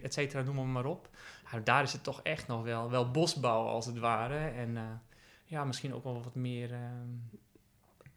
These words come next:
er zit, er hangt een hele, een, een lange, lange, een, eh, een rijke geschiedenis aan vast. En, eh, ja, dan, als je dan aan Duitsland denkt, denk je aan grote bossen, et cetera, noem maar op. Dus het is wel een hele, hele andere,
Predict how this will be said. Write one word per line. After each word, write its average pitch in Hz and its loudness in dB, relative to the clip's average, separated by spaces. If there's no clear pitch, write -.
er 139 -2
zit, 135 -2
er 131 -4
hangt 135 -2
een 135 2
hele, 135 2
een, 135 0
een 131 4
lange, 143 6
lange, 143 4
een, 131 2
eh, 127 0
een 127 2
rijke 147 8
geschiedenis 180 6
aan 147 6
vast. - 6
En, 127 4
eh, 120 2
ja, 147 -2
dan, 120 0
als - -4
je 131 -2
dan 123 2
aan 120 2
Duitsland 123 2
denkt, 123 2
denk 123 0
je 127 0
aan 120 0
grote 147 4
bossen, 143 0
et - -8
cetera, 131 -2
noem 135 -2
maar 123 -2
op. 147 -2
Dus 135 -6
het 135 -6
is 131 -4
wel 180 2
een 175 4
hele, 139 6
hele 135 2
andere, 120 0